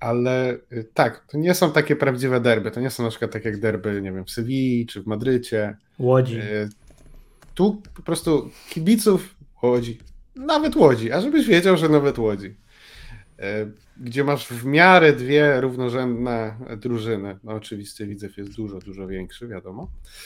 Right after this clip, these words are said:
Speaker 1: Ale mimo wszystko, y, nie ma co porównywać, y, mm, Barcy ze Espanyolem. To, no nie wiem, nie orientuję się do końca, ale wydaje mi się, że to jest coś bardziej jak Legia i Polonia. To jest taki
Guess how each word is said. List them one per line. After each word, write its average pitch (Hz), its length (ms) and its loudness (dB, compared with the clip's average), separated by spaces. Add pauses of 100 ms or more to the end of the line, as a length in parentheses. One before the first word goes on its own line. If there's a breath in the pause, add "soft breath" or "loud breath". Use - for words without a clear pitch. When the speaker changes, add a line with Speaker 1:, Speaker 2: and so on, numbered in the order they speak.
(420 loud breath)
Speaker 1:
Ale 151 380 4
mimo 147 280 4
wszystko, 170 720 0 (180)
y, 120 460 -2 (340)
nie 143 160 2
ma 165 100 4
co 160 140 -2
porównywać, 147 800 2
y, 120 560 -2 (440)
mm, 104 380 -8
Barcy 117 420 -4
ze 107 80 -10
Espanyolem. 98 720 -8
To, - 100 -20 (920)
no 127 80 -6
nie 139 200 2
wiem, 107 220 -2 (160)
nie 127 300 0
orientuję 147 380 4
się - 120 -10
do 139 100 0
końca, 220 600 0
ale 143 260 -2
wydaje 147 360 2
mi 139 60 -2
się, 131 180 -6
że 120 140 -10
to 123 80 -8
jest 120 120 -10
coś 123 120 -6
bardziej 120 340 -2
jak 110 140 -6
Legia 113 380 -2
i 104 180 -6
Polonia. 95 580 -10
To - 60 -20
jest - 140 -20
taki - 220 -20